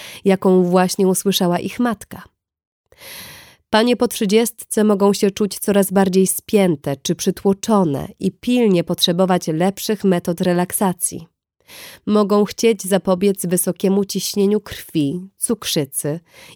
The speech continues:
i przyspieszonemu starzeniu się, które towarzyszą chronicznie wysokiemu poziomowi stresu. Kobiety po czterdziestce i po pięćdziesiątce mogą chcieć odzyskać nieco życiowej radości,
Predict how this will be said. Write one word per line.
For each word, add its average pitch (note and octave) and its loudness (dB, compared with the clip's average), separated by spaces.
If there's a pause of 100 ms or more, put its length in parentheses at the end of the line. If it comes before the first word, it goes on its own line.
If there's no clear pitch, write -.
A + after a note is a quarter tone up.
i G3 2
przyspieszonemu A3 0
starzeniu G#3 0
się, E3 -2
które G#3 0
towarzyszą G3 2
chronicznie G3 0
wysokiemu E3 -2
poziomowi D#3 -2
stresu. E3 -6 (1120)
Kobiety C4+ 2
po B3+ 2
czterdziestce E3+ -2
i F#3+ 2 (180)
po B3+ 2
pięćdziesiątce F#3+ -2
mogą G#3+ 0
chcieć A#3 -4
odzyskać G3+ -2
nieco A3 2
życiowej G3 2
radości, G3 0